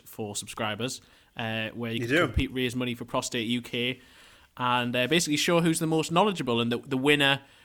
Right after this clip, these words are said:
Speaker 1: will go through to sort of a grand quiz master qu-, quiz. I don't really know what I'm trying to say there, but basically the be-, the, the, the best quizzers from each team and each country,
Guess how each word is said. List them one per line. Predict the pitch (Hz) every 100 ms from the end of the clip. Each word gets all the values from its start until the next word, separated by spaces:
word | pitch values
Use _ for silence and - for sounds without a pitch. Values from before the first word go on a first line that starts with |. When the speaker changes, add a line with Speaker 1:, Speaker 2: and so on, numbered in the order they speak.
| _
Speaker 1:
will | 139 135
go | 139 135
through | - 135
to | 127 -
sort | 131 120
of |
a | 120
grand | 113 131 127 123 123 120 -
quiz | - 135 127 120 123 -
master | 120 127 - - 127 147 - _ -
qu-, | -
quiz. | - - 131 139 143 -
I |
don't | 110 107
really | 107
know | 107
what | 107
I'm | 107
trying | 117 110
to |
say | 123
there, | 120 131
but | 123
basically | 131 123 120
the | 120 123
be-, | 135
the, | - 143
the, | 143
the |
best | 143 147 -
quizzers | - 165 147 139
from | - 139
each | 135
team | - 143 139 135
and | 131
each | 120 -
country, | - 123 - 127 123 -